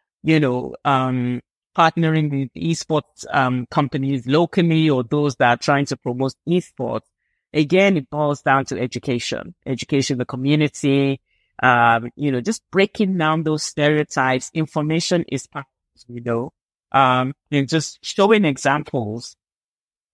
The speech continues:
of what it really means. And I know a few players in our market. There's even an esports association in Nigeria, actually, uh, and in Lagos State where we live as well.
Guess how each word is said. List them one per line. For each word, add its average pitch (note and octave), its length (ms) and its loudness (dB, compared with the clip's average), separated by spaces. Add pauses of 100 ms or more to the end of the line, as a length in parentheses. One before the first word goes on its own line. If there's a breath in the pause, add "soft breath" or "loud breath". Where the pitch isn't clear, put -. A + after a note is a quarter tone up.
of D3 120 -6
what D#3 140 4
it D3 120 0
really D3 320 0
means. B2 480 0
And B2+ 140 2
I B2+ 80 0
know D3+ 300 2
a C3 80 -2
few C#3 260 -4
players C3+ 600 -2
in A#2+ 140 -6
our A#2+ 120 -10
market. C#3 380 -4
There's D#3+ 180 0
even C#4+ 160 4
an E3+ 100 4
esports D3+ 420 -2
association B2+ 640 -2
in A2+ 120 -8
Nigeria, B2 460 2
actually, - 460 -6 (380)
uh, A#2+ 320 2
and C3 180 0
in B2 140 -2
Lagos C3+ 380 0
State B2+ 280 -4
where C3 160 0
we C3 200 -2
live B2 260 -2
as A2+ 200 -6
well. A#2+ 400 2